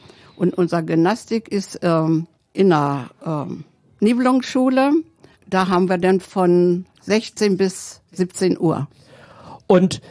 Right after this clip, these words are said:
Speaker 2: jetzt, äh, habe ich ja vorhin gesagt, dass die Abteilung, äh, Sport und Freizeit fünfzig plus heißt. Heißt das, man kann dann ab fünfzig bei euch mitmachen, oder wie ist das?
Speaker 1: Jawohl, ab fünfzig sind alle herzlich willkommen.
Speaker 2: <laughs> Okay.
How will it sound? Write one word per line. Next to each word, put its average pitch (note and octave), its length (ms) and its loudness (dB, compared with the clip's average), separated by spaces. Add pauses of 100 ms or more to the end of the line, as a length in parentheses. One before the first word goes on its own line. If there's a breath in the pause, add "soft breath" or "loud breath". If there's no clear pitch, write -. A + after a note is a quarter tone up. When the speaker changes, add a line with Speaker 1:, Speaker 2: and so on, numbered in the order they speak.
(220 loud breath)
Speaker 2:
jetzt, D#3+ 520 2
äh, E3+ 60 4
habe D#3 640 2
ich D3+ 80 2
ja D#3 80 2
vorhin E3 240 2
gesagt, D#3 400 2
dass D3+ 160 0
die D3+ 140 2
Abteilung, F3+ 640 2
äh, D#3+ 200 4
Sport D3+ 360 0
und D#3 100 2
Freizeit D3+ 360 -2
fünfzig D#3 400 -2
plus - 280 0
heißt. G#3 340 0 (580 loud breath)
Heißt E3 220 2
das, E3+ 220 -2 (100)
man D#3 160 0
kann E3 180 0
dann D#3+ 140 2
ab - 240 -4
fünfzig G3 420 -2
bei G3+ 100 -4
euch F#3+ 140 -2
mitmachen, G#3+ 380 -2
oder D3 140 0
wie C3+ 60 0
ist - 140 -10
das? - 220 -8
Speaker 1:
Jawohl, F#3 440 -2
ab - 180 -4
fünfzig C4+ 600 0
sind G#3 220 -2
alle A#3+ 180 2
herzlich G#3+ 460 -2
willkommen. D#3+ 640 0
Speaker 2:
<laughs> - 60 -20 (800 loud breath)
Okay. C3+ 400 0